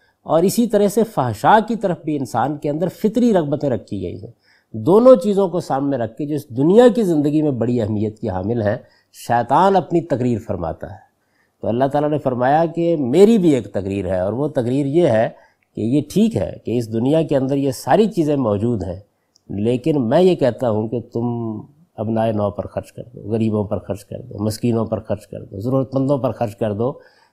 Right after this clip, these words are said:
मैं तुम्हें उस अबदी ज़िंदगी में मग़फ़िरत भी अता फ़रमाऊँगा। मग़फ़िरत का मतलब क्या है? मतलब यह है कि हम इंसान, कमज़ोर इंसान, बहुत गलतियाँ करते हैं, ये बहुत बड़ी बशारत है।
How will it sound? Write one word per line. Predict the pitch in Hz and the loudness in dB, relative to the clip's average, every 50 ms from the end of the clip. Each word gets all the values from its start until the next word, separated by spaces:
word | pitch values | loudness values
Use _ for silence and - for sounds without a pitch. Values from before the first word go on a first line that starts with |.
| _ _ - | _ _ -10
मैं | 101 104 113 156 208 233 | -6 -2 2 4 4 4
तुम्हें | - 220 202 214 214 | 4 2 4 4 4
उस | 202 185 - - | 4 2 0 0
अबदी | 143 127 151 180 190 247 240 | 0 2 2 4 4 4 4
ज़िंदगी | 190 170 160 156 147 151 151 170 160 143 | 4 4 2 2 2 2 2 2 2 2
में | 135 135 139 143 170 202 208 - _ _ _ _ _ _ _ _ _ _ _ _ _ _ | 2 0 0 -2 -4 -6 -8 -14 _ _ _ _ _ _ _ _ _ _ _ _ _ _
मग़फ़िरत | - 98 101 110 110 - - 156 175 190 165 | -6 -2 -2 -2 -2 0 0 2 2 2 2
भी | 165 170 190 | 2 2 2
अता | 180 - 165 170 175 | 2 4 4 4 4
फ़रमाऊँगा। | - 190 175 165 160 165 175 175 175 185 196 190 - _ _ _ _ - 107 | 2 0 0 0 0 0 0 0 -2 -4 -6 -8 -14 _ _ _ _ -14 -6
मग़फ़िरत | 104 123 139 135 - 180 185 180 180 | -4 -4 -4 0 2 2 2 2 2
का | 190 185 | 0 0
मतलब | 160 160 156 - 180 175 - - | 0 0 0 0 -2 -2 0 0
क्या | 180 180 175 | 0 0 2
है? | 170 180 190 196 - _ _ _ _ _ _ - | 0 0 -4 -6 -12 _ _ _ _ _ _ -8
मतलब | 90 - - 123 135 135 | -8 -6 -2 -2 -2 0
यह | 139 139 | 2 0
है | 147 147 | 0 0
कि | 143 143 | 0 -2
हम | 123 139 147 147 | -2 0 0 0
इंसान, | 139 123 107 - 117 113 131 151 151 131 107 - - | 0 -2 -4 -2 2 2 4 4 2 0 -4 -6 -6
कमज़ोर | 117 113 107 113 147 180 202 190 | -4 -4 0 2 4 4 4 4
इंसान, | 170 127 110 - - 107 120 139 143 | 2 0 -2 -4 -4 -4 -4 -6 -4
बहुत | 151 196 196 226 190 | 0 2 2 2 4
गलतियाँ | 170 165 151 135 - 147 139 117 | 2 0 0 0 -2 -2 -2 -2
करते | 101 101 90 - - 87 | -4 -6 -8 -8 -12 -14
हैं, | 90 92 - - _ _ _ _ _ _ - | -14 -14 -16 -18 _ _ _ _ _ _ -12
ये | 143 | -10
बहुत | 127 120 135 180 196 233 180 | -8 -4 0 2 2 2 4
बड़ी | 175 185 180 175 151 | 4 4 4 4 2
बशारत | 143 120 - 113 98 95 98 92 - | 2 0 2 0 0 0 -2 -6 -10
है। | - - - | -12 -16 -16